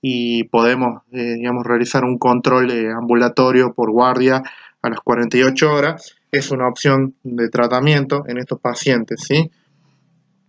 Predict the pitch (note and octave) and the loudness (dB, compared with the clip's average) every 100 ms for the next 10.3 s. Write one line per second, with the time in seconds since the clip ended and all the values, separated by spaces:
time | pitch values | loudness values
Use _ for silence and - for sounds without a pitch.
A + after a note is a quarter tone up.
0 | _ _ A2+ - B2+ B2+ B2+ A#2+ B2+ C3 | _ _ -8 -2 -2 0 0 2 2 2
1 | C3 B2 B2+ C3 A#2+ - B2+ - C#3+ C#3 | 2 2 2 0 -2 0 -2 0 2 4
2 | C#3 C3+ B2 A#2 A2+ A#2 A#2+ A2+ - - | 2 0 0 0 2 0 0 -2 -4 -10
3 | A#2 A#2+ B2 B2 B2 B2+ C3+ C3+ C#3+ E3 | -10 -6 -4 -4 -2 2 4 4 4 2
4 | D#3+ E3+ E3+ D3+ B2+ A#2+ - B2+ B2+ C3 | 2 2 0 -2 -10 -12 -8 -6 -4 -4
5 | B2+ - C3 B2+ C3 C3 B2+ B2 B2+ C#3 | -6 -4 -2 0 0 0 0 0 0 0
6 | C#3 E3 D#3 F3+ F3+ _ _ _ _ _ | 0 2 2 0 -4 _ _ _ _ _
7 | _ _ - C#3+ D#3+ F3 - C#3 A#2+ A#2 | _ _ -2 2 2 0 -6 -4 -2 -4
8 | A#2 A#2+ - _ _ _ _ _ _ _ | -6 -8 -12 _ _ _ _ _ _ _
9 | - B2+ B2 C3 A#2+ - C3 C3 C3 C3+ | -6 -4 -2 0 0 2 2 2 2 0
10 | C3+ D3 | 2 0